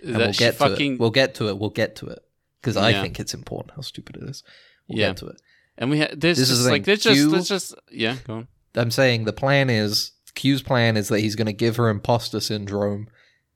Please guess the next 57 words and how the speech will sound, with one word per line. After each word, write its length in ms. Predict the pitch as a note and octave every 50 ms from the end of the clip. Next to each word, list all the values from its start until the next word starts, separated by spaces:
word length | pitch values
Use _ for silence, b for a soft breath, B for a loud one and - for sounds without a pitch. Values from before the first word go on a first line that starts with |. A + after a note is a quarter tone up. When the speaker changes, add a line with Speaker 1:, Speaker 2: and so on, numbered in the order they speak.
| _ _ _ _ _ -
Speaker 2:
so 180 | - - A2
that 140 | G2+ G#2+ B2
Speaker 1:
Yeah. 100 | A#2+ A2
Speaker 2:
she 60 | G#2+
doesn't 300 | G2 A2+ G#2+ G2+ A2+ G#2
go 160 | G2+ G#2+ G#2+
on 100 | G#2+ G#2
the 60 | G#2 G#2
mission, 440 | G#2 G2+ G2+ - - G#2 - - - -
and 100 | - A2
then 80 | A2 G#2
she 160 | G#2+ C3+ D3
Speaker 1:
He's 80 | -
Speaker 2:
can't 200 | A#2 A2 G#2+ G2
Speaker 1:
her 120 | C#3+ C3+ B2+
Speaker 2:
save 160 | A2 G#2 G2+
the 60 | B2
world. 80 | B2 C3
Speaker 1:
therapist. 640 | C3+ B2+ A2 - - G#2+ G2 G2 G2 - - - C3
Uh, 40 | A#2+ -
Q 400 | - - C#3+ D#3 E3+ F3 E3+ -
is 300 | - C3 C3+ B2 - -
her 180 | - B2+ A#2+ A2
therapist 480 | - - - B2 A#2+ A#2+ A2+ G2+ - -
Speaker 2:
Q 180 | C3+ C3 C3
somehow 480 | B2 - C#3 C3 D3 D3 C#3 C#3 C3+ C3+
Speaker 1:
going 160 | B2+ B2 A2+
away. 220 | G#2 G2+ G2 F#2+ -
Speaker 2:
pretended 440 | - C3 A2+ B2+ A#2+ A#2 A2 G#2+ G2+
to 60 | - -
be 120 | G#2+ G#2+
her 120 | G2+ G#2
therapist, 640 | - - G2+ G2 - - - A#2+ A#2+ A#2+ - - -
I 40 | -
guess. 120 | - - A2
Speaker 1:
Yeah. 260 | G#2+ G#2 G#2+ A2+ - - - -
Speaker 2:
I 60 | F#2+
don't 520 | F#2 G2+ F#2+ F#2 E2+ C#2 - - B2 - -
know. 100 | A2+ B2 B2 A2+ A2+ B2 C3
Speaker 1:
He 100 | - A2+
gave 280 | G#2 A#2 A#2 A2+ G#2+
himself 480 | A2+ A#2 A2 - - B2+ A#2 A2 G#2 -
Phoenix 440 | - - B2 A#2+ A#2+ A#2 - - -
University 920 | A#2+ A2+ A#2 A2+ G2+ A#2+ A#2 A2+ A2+ - - - - A#2+ B2+ B2+ B2+ - _ _ _ _ _ - G#2+ G#2 G2+ - -
degree 360 | B2 A2+ G#2+ A#2 A#2 A#2 A2+
in 80 | A2 A2
psychology, 720 | - - A2+ G#2+ G2+ - A#2 A2 G#2+ A2 A2 G#2+ A2+ A#2
Speaker 2:
That's 160 | A2+ A2 G#2+
the 60 | D4
Speaker 1:
uh, 60 | D4
Speaker 2:
thing, 200 | D4+ E4 D#4 A#3+
uh, 20 | A#3
you 60 | A3
Speaker 1:
clinical 280 | F#3+ A#2+ A#2+ A#2+ E3 F#3+
Speaker 2:
know, 60 | G3+
when 240 | G3+ G3 G3 A#2 A2+ A2+
Speaker 1:
psychology. 640 | - B2 A#2+ A2+ A#2+ A#2+ A2 - B2 A#2 G#2+ -